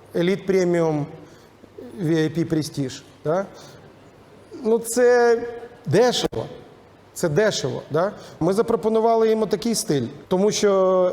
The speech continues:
розкіш, ну, вона витримана, да? Вони його продали і сказали: "У нас є ще один об'єкт,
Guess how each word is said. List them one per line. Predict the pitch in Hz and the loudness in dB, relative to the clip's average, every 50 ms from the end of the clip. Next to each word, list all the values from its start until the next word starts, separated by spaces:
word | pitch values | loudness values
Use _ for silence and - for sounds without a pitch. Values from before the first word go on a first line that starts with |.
| 180 180 | 0 0
розкіш, | 175 185 233 247 - - 208 175 - | 2 2 2 0 0 -2 -4 -4 -2
ну, | 180 180 165 | -2 0 0
вона | 175 180 196 | 2 2 0
витримана, | 202 170 208 233 - - 156 143 135 131 117 117 - - - | 0 0 0 0 0 0 0 0 0 -2 -4 -6 -8 -8 -4
да? | - 147 160 175 190 - - - - - - - - - - | -2 0 0 0 -2 -6 -10 -16 -20 -20 -20 -20 -20 -14 -2
Вони | - 165 196 220 247 | 0 2 2 4 2
його | 254 220 214 | 2 2 2
продали | - 214 208 202 175 202 240 247 277 311 311 302 - - - - - - | 2 2 0 0 2 2 2 2 2 0 -2 -4 -6 -10 -16 -14 -6 -2
і | 208 202 | -2 -2
сказали: | 202 208 220 208 214 202 | -2 0 0 0 2 2
"У | |
нас | 202 226 202 - | 2 0 0 0
є | 214 196 | -2 -2
ще | - - 220 | 0 2 2
один | 202 196 170 185 180 | 2 2 2 0 0
об'єкт, | 180 180 180 220 262 277 - - - | 0 0 2 2 0 0 0 -6 -12